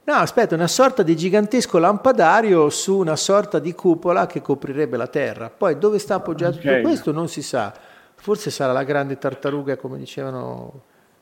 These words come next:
Speaker 1: eh, i popoli del Pacifico, mi sembra di ricordare,
Speaker 2: Eh,
Speaker 1: la
Speaker 2: magari
Speaker 1: leggenda
Speaker 2: sì.
Speaker 1: dicevano che la
Speaker 2: Sì,
Speaker 1: Terra
Speaker 2: sì,
Speaker 1: era appoggiata
Speaker 2: sì.
Speaker 1: sulla schiena di una gigantesca tartaruga marina, no?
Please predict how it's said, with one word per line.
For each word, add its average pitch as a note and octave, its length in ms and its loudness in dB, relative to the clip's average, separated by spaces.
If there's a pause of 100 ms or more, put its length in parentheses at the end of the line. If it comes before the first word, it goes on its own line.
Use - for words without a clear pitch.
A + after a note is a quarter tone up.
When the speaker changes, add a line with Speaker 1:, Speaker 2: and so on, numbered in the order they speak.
(120)
Speaker 1:
eh, B2 360 -12
i B2 40 -14
popoli C3+ 400 -6
del A#2+ 140 -8
Pacifico, B2+ 560 -8
mi B2+ 100 -12
sembra E3+ 300 -4
di B2+ 100 -8
ricordare, B2 680 0
Speaker 2:
Eh, - 20 -14
Speaker 1:
la A#2 100 -10
Speaker 2:
magari - 0 -
Speaker 1:
leggenda C#3 400 0
Speaker 2:
sì. A#2+ 80 -8
Speaker 1:
dicevano B2+ 300 -8
che C3+ 260 -6
la B2 80 -4
Speaker 2:
Sì, C3+ 40 -4
Speaker 1:
Terra D3+ 320 4
Speaker 2:
sì, - 20 4
Speaker 1:
era C#3+ 80 2
appoggiata C3+ 400 -2
Speaker 2:
sì. B2 80 -10
Speaker 1:
sulla B2 140 -8
schiena - 240 -8
di B2+ 60 -8
una G#2+ 120 -10
gigantesca A#2+ 520 -12
tartaruga A2+ 520 -10
marina, A2 420 -12
no? B2 180 -16